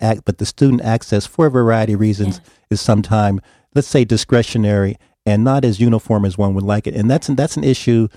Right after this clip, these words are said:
Speaker 1: Uh, if you're listening, Darnell, if you're, if you're listening, the mayor, and again, we're gonna send you this tape. That's something, uh, uh, Doctor Mayo, that's something that really needs to be, to be looked at in twenty seventeen. I've been, I've been hearing this off and on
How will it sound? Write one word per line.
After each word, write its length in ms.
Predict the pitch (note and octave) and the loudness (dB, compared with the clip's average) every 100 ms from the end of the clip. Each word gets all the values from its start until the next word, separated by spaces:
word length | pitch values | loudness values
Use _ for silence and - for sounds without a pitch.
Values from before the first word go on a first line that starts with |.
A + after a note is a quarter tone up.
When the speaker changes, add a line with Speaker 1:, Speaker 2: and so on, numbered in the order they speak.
| _ _ | _ _
Speaker 1:
Uh, 240 | G2+ F#2+ F#2+ | -2 0 0
if 160 | G#2 | -2
you're 120 | - G#2 | 0 2
listening, 340 | A#2+ - A2+ | 0 2 0
Darnell, 480 | A2 G#2+ G#2+ G#2 G#2 | 2 0 0 0 0
if 140 | G2 | -2
you're, 80 | - | -4
if 160 | F2 - | -6 -4
you're 80 | |
listening, 400 | G2+ A2+ - G#2+ | -2 -2 0 0
the 80 | G2+ | 0
mayor, 320 | G2+ G2+ G2 | 0 0 0
and 120 | G2 F2+ | -2 -2
again, 200 | F2+ F#2 | -2 0
we're 100 | F#2 | 0
gonna 180 | F#2+ | -2
send 200 | F#2 A#2 | -2 -2
you 60 | G#2 | -2
this 120 | G2 | -2
tape. 220 | - G#2 - - - | -4 -4 -4 -14 -8
That's 180 | - D3 | -6 -2
something, 460 | G3+ G3 D3+ B2+ | -2 0 2 0
uh, 300 | A#2+ A2 G2+ G2+ - _ _ | 0 -2 -2 -6 -12 _ _
uh, 260 | G2+ G#2 B2 - - F#2 - | -4 -4 -6 -10 -8 -8 -4
Doctor 300 | - G2 G#2 | 0 0 2
Mayo, 340 | G#2+ A2 G#2 G2+ _ _ | 0 2 0 -2 _ _
that's 180 | B2+ - | -6 -2
something 200 | E3+ - | -2 0
that 120 | C#3 | 0
really 220 | C#3+ C#3+ | 2 2
needs 240 | B2+ B2 | 2 0
to 100 | - | -2
be, 240 | G2+ G#2+ G#2 | -2 0 -2
to 180 | - G#2+ | -2 -2
be 100 | G2+ | 0
looked 240 | A2 - | 0 0
at 100 | G#2+ | -2
in 120 | G2 | -2
twenty 260 | F#2 A#2 G#2 | -2 0 -2
seventeen. 640 | - G2+ G2 F#2+ A2+ G2+ | 0 -2 -2 -4 -2 0
I've 160 | G2+ G#2+ | -2 -2
been, 180 | A#2 G#2+ | -2 -2
I've 220 | G#2 G2+ | -4 -4
been 100 | G#2 | -4
hearing 300 | F#2+ C3+ C3 | 0 0 2
this 160 | A#2 | 0
off 240 | - G#2+ - | 0 0 0
and 100 | G#2 | -2
on 300 | G2+ G2+ | 0 -2